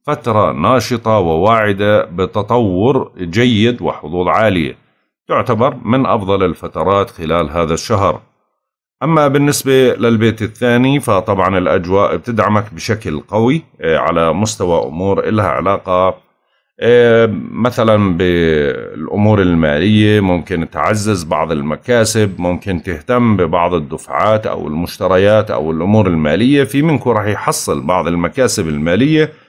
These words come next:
ولكن أهم إشي إنكم تهتموا من بعض الأمور اللي إلها علاقة بالمصاريف اللي بتيجي مفاجئة.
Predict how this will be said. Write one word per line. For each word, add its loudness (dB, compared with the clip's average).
ولكن 0
أهم 2
إشي -6
إنكم -10
تهتموا 0
من -2
بعض 0
الأمور 0
اللي -2
إلها 0
علاقة -2
بالمصاريف 2
اللي -2
بتيجي -4
مفاجئة. -2